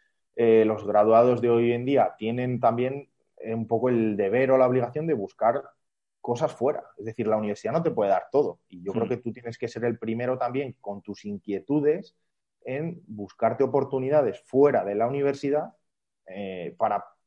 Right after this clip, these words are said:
Speaker 1: profundizar en aquello que te gusta, porque muchas de las cosas que, que te van a gustar o que te apasionan no las vas a encontrar jamás dentro de la universidad. Es imposible que la universidad te dé todo. No, la, la universidad no tiene todo para ti. Te puede dar algunas cosas, te puede dar conocimientos, te puede dar competencias,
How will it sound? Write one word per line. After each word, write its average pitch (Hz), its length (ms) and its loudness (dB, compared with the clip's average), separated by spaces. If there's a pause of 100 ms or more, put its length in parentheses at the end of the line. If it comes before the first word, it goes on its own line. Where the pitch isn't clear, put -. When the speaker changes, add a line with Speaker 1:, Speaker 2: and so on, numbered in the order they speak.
Speaker 1:
profundizar 110 560 -4
en 143 80 -4
aquello 117 240 -4
que 117 80 -4
te 92 80 -10
gusta, 107 320 -6
porque 95 180 -10
muchas 135 320 -2
de 143 100 2
las 113 160 0
cosas 147 320 -4
que, 101 320 -6 (600)
que 113 120 -2
te - 100 -2
van 107 160 2
a 127 120 4
gustar 120 380 4
o 135 80 4
que - 80 -4
te - 100 -4
apasionan 143 680 -4
no 113 300 -4
las 160 120 2
vas 156 140 -2
a 160 60 -2
encontrar 143 340 -2
jamás 139 480 -4
dentro 110 220 -4
de 104 60 2
la - 20 -6
universidad. 98 360 -6
Es 120 120 -8
imposible 156 440 -2
que - 60 -4
la 107 80 -2
universidad 104 400 -6
te 98 80 -6
dé 92 120 -4
todo. 92 280 -8
No, 110 400 -4
la, 104 220 -6
la 104 320 -18
universidad 110 420 -10
no 131 80 -6
tiene 123 240 -4
todo 123 320 -4
para 87 220 -6
ti. 90 100 -18
Te 87 140 -10
puede 101 220 -2
dar 117 180 4
algunas 110 320 -2
cosas, 160 280 -2
te 175 100 -6
puede 98 180 -4
dar 98 80 -6
conocimientos, 135 680 -4
te 107 80 -2
puede 104 200 0
dar 104 100 -2
competencias, 143 680 -2